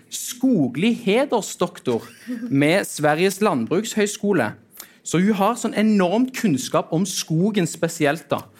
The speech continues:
Eh, og det er i skogen vi befinner oss i denne boken her også, Løp av Varg. Eh, der følger vi da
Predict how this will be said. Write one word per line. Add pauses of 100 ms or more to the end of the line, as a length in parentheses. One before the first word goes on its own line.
(360)
Eh, (100)
og
det
er
i
skogen
vi (280)
befinner
oss
i
denne
boken
her
også,
Løp
av
Varg. (800)
Eh,
der
følger
vi
da